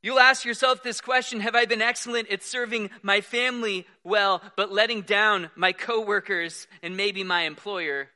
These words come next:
again and again and again?" Even look at Trinitas Church. Maybe we're excellent and faithful at preaching the gospel in word and deed. But if we don't treat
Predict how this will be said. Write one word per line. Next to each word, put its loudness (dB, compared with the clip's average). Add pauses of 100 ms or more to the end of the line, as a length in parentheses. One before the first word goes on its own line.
again -4
and -8
again -6
and -10
again?" -6 (1700)
Even -12
look -10
at -16
Trinitas -6
Church. -14 (880)
Maybe -2
we're -6
excellent -6
and -14
faithful -12 (320)
at -10
preaching -12
the -10
gospel -6
in -14
word -10
and -16
deed. -18 (1200)
But -2
if -6 (200)
we -14
don't -6
treat -8